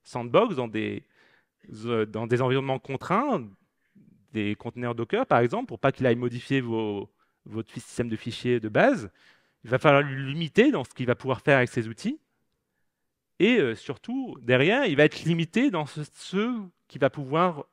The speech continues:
faire pour nous en tant que développeur. Je sais pas, à l'avenir, euh, le, même avec les technologies existantes, on va pouvoir faire beaucoup plus que ce qu'on peut faire aujourd'hui. Il y a pl-, pas mal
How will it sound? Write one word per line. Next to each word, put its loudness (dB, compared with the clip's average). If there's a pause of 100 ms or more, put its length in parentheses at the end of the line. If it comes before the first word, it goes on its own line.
(140)
faire 2
pour -2
nous -2
en -2
tant -6
que -8
développeur. -2 (1200)
Je -20
sais -20
pas, 2
à 2
l'avenir, 6
euh, 6 (300)
le, 0 (180)
même 4
avec 4
les 4
technologies 2
existantes, -6
on 2
va 2
pouvoir -2
faire 2
beaucoup -2
plus -4
que -4
ce -10
qu'on -14
peut -4
faire -2
aujourd'hui. -6
Il -18
y 2
a -2
pl-, -6
pas 2
mal 2